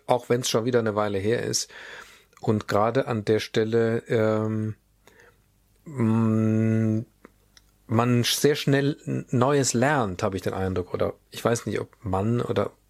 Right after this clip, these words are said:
das jetzt hauptsächlich mir so geht oder so. Also so kann man's positiv formulieren. Man lernt schnell Neues dazu.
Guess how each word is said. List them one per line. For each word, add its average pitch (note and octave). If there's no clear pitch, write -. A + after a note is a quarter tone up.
das -
jetzt -
hauptsächlich G2+
mir G#2
so A#2+
geht B2+
oder B2+
so. A#2
Also B2
so B2
kann C#3+
man's C3+
positiv C3
formulieren. A2
Man G#2
lernt A#2
schnell -
Neues A#2
dazu. C3+